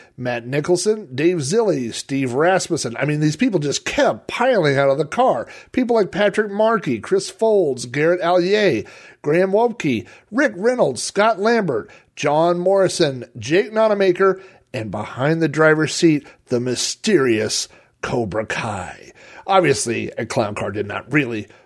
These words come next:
pull up in front of my house. This is my Patreon bit crew. Now, other people may have a pit crew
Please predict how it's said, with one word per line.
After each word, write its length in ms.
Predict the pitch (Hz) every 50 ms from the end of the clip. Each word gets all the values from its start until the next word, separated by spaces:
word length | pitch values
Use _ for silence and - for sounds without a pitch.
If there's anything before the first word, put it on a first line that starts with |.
| _ -
pull 220 | - 294 311 240
up 140 | 180 175 151
in 80 | 151 135
front 220 | - 156 147 135
of 60 | 131
my 180 | 127 127 120 104
house. 240 | 113 110 110 107 -
This 240 | - 190 170 -
is 160 | 196 190 151 170
my 260 | 185 180 180 180 175
Patreon 800 | - - 196 240 214 - - 208 202 190 185 180 160 147 131 123
bit 240 | 135 180 190 - 120
crew. 260 | - 139 127 113 107
Now, 140 | 113 117 139
other 140 | 151 160
people 260 | 156 - 160 151 131 143
may 200 | 147 143 135 123
have 180 | 135 127 123
a 100 | 120 117
pit 340 | 107 - - - 160 - -
crew 400 | - - 131 123 117 107 101